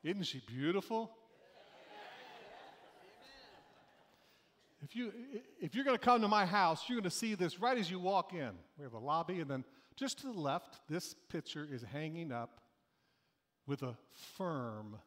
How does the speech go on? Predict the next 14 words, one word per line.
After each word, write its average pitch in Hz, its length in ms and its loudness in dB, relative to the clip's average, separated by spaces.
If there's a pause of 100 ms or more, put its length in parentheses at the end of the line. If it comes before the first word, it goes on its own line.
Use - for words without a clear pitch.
(360)
nail. 104 400 -10 (1500)
Of 113 100 -8
all 226 320 10
the 240 100 2
paintings 240 420 6
and 208 120 -2
pictures 214 320 2
in 185 60 0
my 202 160 4
house, 175 520 2 (840)
this 233 360 6
is 190 280 4
one 185 480 8
that 170 300 2